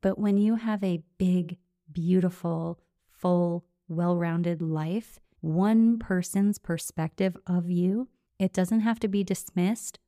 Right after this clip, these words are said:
but it can be in its place. Because we can be destroyed if we receive one piece of very distorted feedback in our day. But if we have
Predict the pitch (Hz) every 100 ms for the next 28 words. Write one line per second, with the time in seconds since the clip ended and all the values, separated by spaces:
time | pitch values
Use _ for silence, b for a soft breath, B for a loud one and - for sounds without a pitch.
0 | _ 185 180 - 196 180 202 214 226 226
1 | - 190 180 180 - - - 165 151 -
2 | - - _ _ _ 180 196 190 202 214
3 | - 214 196 196 190 - - - 180 160
4 | 156 - 180 175 170 180 190 190 - 165
5 | 160 156 160 156 185 196 196 185 - 175
6 | 175 - 165 156 151 185 196 208 165 175
7 | - - 175 165 170 160 - 180 160 165
8 | 160 - - 180 170 170 165 165 165 160
9 | - _ _ 190 185 - 185 220 226 196
10 | 185